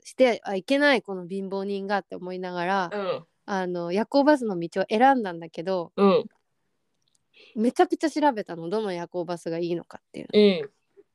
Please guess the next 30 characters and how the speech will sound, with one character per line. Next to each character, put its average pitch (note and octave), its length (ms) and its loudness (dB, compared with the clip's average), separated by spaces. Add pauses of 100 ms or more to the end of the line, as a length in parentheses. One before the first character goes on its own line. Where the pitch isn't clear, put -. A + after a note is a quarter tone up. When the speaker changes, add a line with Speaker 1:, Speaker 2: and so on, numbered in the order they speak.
(240)
Speaker 1:
で、 B3 360 6 (1200)
結 C4 200 0 (140)
果、 F4 320 2 (300)
ビ G#3 140 -4
ッ - 120 -14
プ C4+ 100 2
ラ C#4 140 6
イ B3 60 4
ナ G3 180 -2
ー E3 40 -8
っ - 40 -18
て - 160 -4
い F3 40 0
う E3+ 40 -2
の E3+ 100 -6
を E3+ 40 -8
見 F3 160 -4
つ - 200 -20
け、 A3+ 400 4
Speaker 2:
う G3+ 80 -4
ん。 F3 220 -4 (800)
Speaker 1:
行 A#3+ 100 -2
き D4+ 160 4
三 C#4+ 320 6
千 C4 220 4
三 F#3+ 240 -4
百 F3+ 260 -4
円、 F#3 420 -2
Speaker 2:
う - 80 0
ん。 F#3 260 4